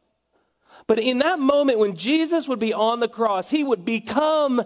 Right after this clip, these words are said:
sin. He would stand in your place and in, in my place, drenched with the stench of sin. For every human that has ever lived who would call upon his name for salvation, Jesus wore it all.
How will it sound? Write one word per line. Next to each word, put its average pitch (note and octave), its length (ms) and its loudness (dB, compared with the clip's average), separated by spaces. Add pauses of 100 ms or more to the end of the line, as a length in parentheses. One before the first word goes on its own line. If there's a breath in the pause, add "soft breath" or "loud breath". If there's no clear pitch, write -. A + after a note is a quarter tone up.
(140 loud breath)
sin. C4+ 640 -2 (460 loud breath)
He C#4+ 120 2
would D4+ 160 0
stand D4 360 0
in C4+ 120 2
your D#4 320 0
place B3+ 440 0
and B3+ 140 2
in, B3 140 -2 (140 loud breath)
in B3+ 160 2
my D4+ 320 0
place, A#3 800 -4 (280 loud breath)
drenched C#4 880 0
with B3 140 -2
the A#3+ 100 0
stench D4 560 -2
of C4+ 140 0
sin. F3 500 0 (260 loud breath)
For C4 280 0
every D#4+ 340 0
human D4+ 420 2
that B3 140 2
has A3+ 140 -4
ever C4+ 340 0
lived C4 500 2
who B3+ 160 -4
would B3+ 140 -2
call C4+ 300 2
upon B3+ 300 0
his B3 180 -2
name A3+ 200 2
for A#3+ 120 -4
salvation, A3 720 -2 (220 loud breath)
Jesus A#3 560 0
wore A3 500 0
it A3+ 100 0
all. D#3+ 480 0